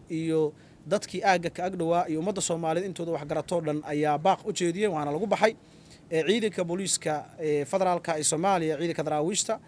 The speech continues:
ciidanka booliiska dowlad goboleedka Soomaaliyeed, ee Hirshabelle, ciidanka booliiska Soomaaliyeed ayaa ku baxay. Ee, dirirtiina waa la joojiyey. Waxaan Ilaahay ka rajaynaynaa in dee waan waan intaa ka xoog badan la sii kala dhex geliyo oo halkaas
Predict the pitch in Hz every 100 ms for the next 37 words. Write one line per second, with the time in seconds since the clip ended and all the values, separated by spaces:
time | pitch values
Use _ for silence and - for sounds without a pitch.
0 | - - - - 208 202 185 170 190 -
1 | 160 160 156 156 185 170 160 - 147 151
2 | 151 160 170 170 - 156 175 208 180 160
3 | 165 165 175 160 151 170 - 160 147 147
4 | 143 170 214 - - - - - 156 151
5 | 147 - 202 185 214 233 - - 165 156
6 | 165 190 - 175 151 180 180 170 175 160
7 | 196 156 160 160 165 170 160 147 165 147
8 | 143 139 - - - - 175 175 165 156
9 | 151 151 151 151 170 175 180 175 160 165
10 | 175 160 151 143 139 - 160 165 147 170
11 | 175 156 185 214 175 147 175 156